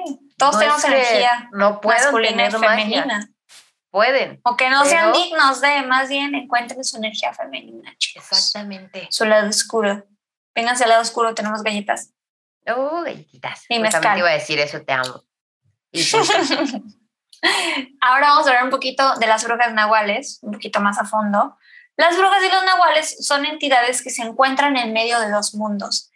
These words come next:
Speaker 1: el humano y el sobrenatural. Existen narraciones donde las primeras, es-, la-, estas mujeres,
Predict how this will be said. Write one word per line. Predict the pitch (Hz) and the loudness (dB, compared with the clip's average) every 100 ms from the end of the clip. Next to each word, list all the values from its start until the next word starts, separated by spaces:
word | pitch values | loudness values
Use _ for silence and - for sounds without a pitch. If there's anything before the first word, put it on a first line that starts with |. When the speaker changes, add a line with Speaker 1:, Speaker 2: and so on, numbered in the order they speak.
| _ | _
Speaker 1:
el | - 226 | -2 0
humano | 220 214 247 359 - _ _ | 2 2 2 0 -2 _ _
y | - | -2
el | 233 | 0
sobrenatural. | 240 220 208 208 208 202 196 202 - _ _ | 2 0 0 0 2 2 2 -4 -16 _ _
Existen | - 226 277 269 320 | -6 -2 0 0 2
narraciones | 330 339 330 320 294 285 | 4 4 2 0 -2 -2
donde | 262 233 | 0 2
las | 226 - | 0 -2
primeras, | 233 240 233 247 - - _ - | -4 0 2 2 -2 -12 _ -8
es-, | 254 | -6
la-, | 269 233 | -2 -2
estas | - - 233 | 0 -2 -2
mujeres, | 254 302 247 269 | 0 0 0 -2